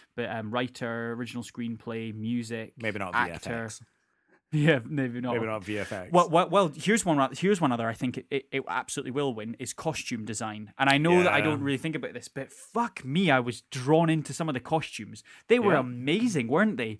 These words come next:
Speaker 2: Yeah.
Speaker 1: Like, the co-, the, the costumes creation. There was one, there was one particular that, that Podrick was wearing. It was a, don't know if you know which one I'm gonna talk about here, but he was wearing a red jumper that had a collar on it, like a knitted collar on the jumper.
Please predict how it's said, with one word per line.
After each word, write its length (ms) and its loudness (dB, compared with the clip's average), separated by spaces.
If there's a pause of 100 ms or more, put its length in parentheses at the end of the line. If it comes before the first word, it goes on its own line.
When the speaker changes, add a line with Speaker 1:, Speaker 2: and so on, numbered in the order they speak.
Speaker 2:
Yeah. 180 -2
Speaker 1:
Like, 140 2
the 60 2
co-, 200 -6
the, 100 4
the 140 2
costumes 400 0
creation. 340 0
There 80 0
was 160 -2
one, 460 2
there 80 0
was 160 -2
one 280 -2
particular 680 -6
that, 260 -6
that 240 -6
Podrick 320 -2
was 140 -8
wearing. 560 -2 (400)
It 100 2
was 160 -2
a, 140 0
don't 160 2
know 80 6
if 80 -6
you 60 0
know 100 0
which 200 -2
one 100 -2
I'm 60 2
gonna 120 0
talk 260 -6
about 220 -4
here, 320 -8 (420)
but 120 -2
he 140 -4
was 200 -4
wearing 400 -4
a 80 -4
red 420 -4
jumper 640 -2
that 120 -8
had 180 -4
a 60 -2
collar 540 -4
on 140 -2
it, 240 -8 (220)
like 120 -2
a 60 2
knitted 560 0
collar 540 -4
on 180 0
the 80 0
jumper. 540 -2